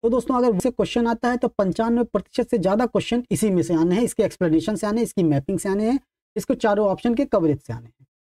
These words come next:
तो दोस्तों, उम्मीद करते हैं आपको सेशन बहुत अच्छा लगा होगा। सेशन को लाइक कीजिएगा, शेयर कीजिएगा, सब्सक्राइब कीजिएगा।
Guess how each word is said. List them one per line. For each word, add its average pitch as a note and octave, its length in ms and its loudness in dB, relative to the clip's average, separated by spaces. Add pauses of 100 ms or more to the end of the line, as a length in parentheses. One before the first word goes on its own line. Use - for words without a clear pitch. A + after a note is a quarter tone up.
(240)
तो B3+ 60 0
दोस्तों, C4 340 0
उम्मीद G#3 300 0
करते A#3+ 240 0
हैं B3 80 2
आपको A3+ 200 0
सेशन G3+ 300 -2
बहुत G3+ 220 0
अच्छा A3 240 -2
लगा A3+ 160 2
होगा। A3+ 180 2
सेशन G3 300 -2
को F#3+ 80 0
लाइक E3+ 220 2
कीजिएगा, G3 300 2
शेयर E3+ 280 -2
कीजिएगा, F#3 320 -2
सब्सक्राइब D#3+ 440 -2
कीजिएगा। F#3+ 360 0